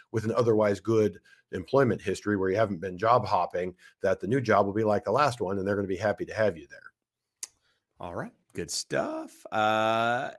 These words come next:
Speaker 2: we got a couple here. Bobby says, "What are your thoughts about Mello-Roos for a new property in a new community?"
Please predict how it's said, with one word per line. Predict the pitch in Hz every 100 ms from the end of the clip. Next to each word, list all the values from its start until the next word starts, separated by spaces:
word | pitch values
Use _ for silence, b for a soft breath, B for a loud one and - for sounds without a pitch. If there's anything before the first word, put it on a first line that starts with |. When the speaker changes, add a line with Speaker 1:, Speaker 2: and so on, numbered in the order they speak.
| _ _ _ _ _ -
Speaker 2:
we | 113
got | 107
a |
couple | - 123 113
here. | 95 120 113 110 110 113 -
Bobby | 95 113 131 120
says, | - 113 95
"What | 90 135
are | 131
your | 98
thoughts | 120 101
about | 104 90
Mello-Roos | 92 110 120 95 98
for | - 90
a |
new | 85 95
property | 98 - 90 92 92 -
in | 101 95
a | 92
new | 87 90 87
community?" | 85 85 90 156 117 80